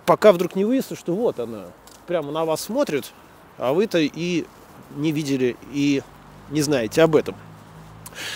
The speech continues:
Ну вот это вкратце. Тут, конечно, больше, на самом деле, могил. Тут можно больше рассказать. Я показал,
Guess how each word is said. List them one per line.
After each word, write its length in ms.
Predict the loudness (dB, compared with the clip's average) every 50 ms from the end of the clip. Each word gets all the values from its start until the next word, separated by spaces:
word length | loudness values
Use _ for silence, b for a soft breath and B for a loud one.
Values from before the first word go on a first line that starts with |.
| B B B B B B B B -2
Ну 180 | 2 2 4
вот 200 | 4 2 2 2
это 180 | 2 4 4 2
вкратце. 540 | 2 4 6 8 8 10 8 6 4 0 -2
Тут, 160 | -2 -2 2
конечно, 460 | 4 4 4 4 2 0 2 0 0
больше, 500 | 0 2 4 6 6 6 4 0 -6 -6
на 140 | -8 -8 -10
самом 260 | -8 -8 -10 -8 -8
деле, 180 | -6 -4 -4 -2
могил. 380 | -2 -2 -4 -2 -2 -4 -4
Тут 160 | -4 -6 -8
можно 260 | -6 -8 -6 -2 -2 -2
больше 480 | -2 0 0 2 0 0 0 -6 -8
рассказать. 640 | -8 -8 -8 -4 -4 -2 0 2 2 2 2 0 0
Я 300 | 2 2 4 4 2 0
показал, 680 | -2 -6 -6 -4 -4 -4 0 0 2 2 2 2